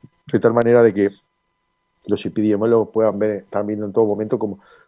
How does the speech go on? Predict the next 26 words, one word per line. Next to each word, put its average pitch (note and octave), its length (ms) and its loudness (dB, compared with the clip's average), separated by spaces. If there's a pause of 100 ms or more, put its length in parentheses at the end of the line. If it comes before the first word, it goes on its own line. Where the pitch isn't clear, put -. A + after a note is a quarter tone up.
cómo B2 220 -2
se - 80 -10
está A2 160 -6
comportando, G#2 800 -2
digamos, F#2 340 -4
la, F2 300 -8
la, F2 340 -12 (160)
eh, D#2 120 -18 (300)
los - 180 -14
efectos A2 260 -8
secundarios G#2+ 440 -2
de G2+ 40 -2
la G2+ 80 -2
vacuna G2+ 460 -6
en F#2+ 200 -14
la F2+ 80 -14
población F#2+ 440 -8
de F#2+ 60 -8
Uruguay, A#2+ 400 -2 (460)
y C3 100 -4
también C3 420 2
porque G2+ 220 2
si - 120 -8
a F2+ 140 -6
alguien, G2 440 -2
eh, F2 100 -12